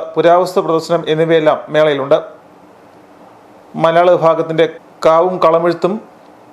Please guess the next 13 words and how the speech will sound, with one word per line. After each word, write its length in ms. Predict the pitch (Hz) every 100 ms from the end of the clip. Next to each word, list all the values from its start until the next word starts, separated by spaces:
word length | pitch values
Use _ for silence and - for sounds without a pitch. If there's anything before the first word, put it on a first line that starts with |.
| -
ഇംഗ്ലീഷ് 280 | 175 202 -
വിഭാഗത്തിന്റെ 500 | 180 175 170 170 170 165 170
സിനിമാ 240 | 165 175 180
കൊട്ടക, 260 | 160 151 165 - - - -
ഹിന്ദി 180 | 185 175 202
വിഭാഗത്തിന്റെ 540 | 175 185 175 175 170 175 170
ഉത്തരേന്ത്യൻ 460 | 156 180 175 180 180
ഗ്രാമത്തിന്റെ 440 | 170 170 160 165 165
ആവിഷ്കാരവും 580 | 160 160 - 165 143 156 - -
മേളയെ 280 | 165 165 165 160
കൂടുതൽ 260 | 165 170 165 147
ജനകീയമാക്കുന്നു. 640 | 156 160 139 139 147 165 170 - - _ _ 160 180
ഔഷധ 280 | 196 214